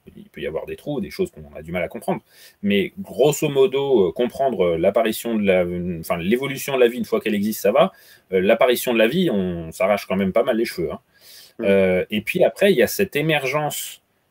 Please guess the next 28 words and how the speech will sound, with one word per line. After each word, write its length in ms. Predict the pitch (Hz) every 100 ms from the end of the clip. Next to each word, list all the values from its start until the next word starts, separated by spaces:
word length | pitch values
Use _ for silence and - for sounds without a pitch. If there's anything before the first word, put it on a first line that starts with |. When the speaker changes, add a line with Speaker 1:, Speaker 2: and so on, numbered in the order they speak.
| _
Speaker 1:
de 220 | 101 95 101
l'intelligence 920 | 107 135 147 147 143 123 139 139 117
de 100 | 101
type, 320 | 95 113 107
euh, 400 | 95 92 90 90
conceptuel, 800 | 80 131 - 117 113 131 131 131
euh, 240 | 98 92 87
humaine, 360 | 113 165 185
qui 100 | -
est 40 | 98
quand 120 | 104
même, 240 | 147 135
euh, 260 | 90 85 - -
quand 80 | 107
même 140 | 110
tout 100 | - 147
à 100 | 143
fait 120 | 131
particulier. 640 | 110 - 110 113 123 202 101
Et 60 |
on 120 | 104
pourrait, 340 | 104 151 156 208
à 80 | 107
mon 140 | 104
avis, 300 | 101 120 196
y 60 | 104
voir 360 | 101 135 185
un, 160 | 113 92